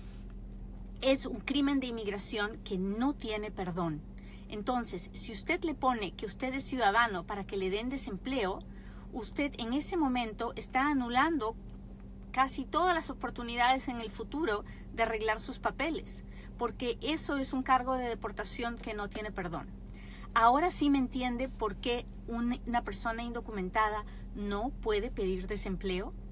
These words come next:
Es bien importante que lo entienda, porque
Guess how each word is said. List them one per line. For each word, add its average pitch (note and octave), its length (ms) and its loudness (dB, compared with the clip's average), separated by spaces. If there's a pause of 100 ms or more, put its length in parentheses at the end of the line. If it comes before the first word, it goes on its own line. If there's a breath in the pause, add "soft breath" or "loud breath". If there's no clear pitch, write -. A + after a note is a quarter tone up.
(800 loud breath)
Es B3 320 -2
bien C#4 280 4
importante B3+ 600 2
que C4 120 -4
lo G#3+ 80 -2
entienda, G3 440 0
porque G#3+ 400 -4